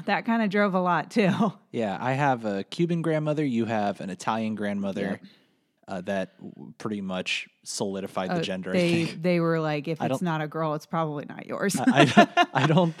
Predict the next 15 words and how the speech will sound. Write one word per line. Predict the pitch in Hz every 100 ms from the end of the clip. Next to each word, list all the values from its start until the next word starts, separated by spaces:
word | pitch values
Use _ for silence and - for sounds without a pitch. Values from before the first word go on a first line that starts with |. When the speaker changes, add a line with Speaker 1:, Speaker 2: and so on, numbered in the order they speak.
| 113
Speaker 2:
I |
don't | 127 185 180
think | 160 135
that | 120 110
the | 120
kid | - 123
had | 120
any | 110 110
choice | 101 123 131 98 - -
in, | - 117 104 107
in | 104
the |
matter. | 101 98 95 95
Speaker 1:
Pretty | - 175
much. | - - - -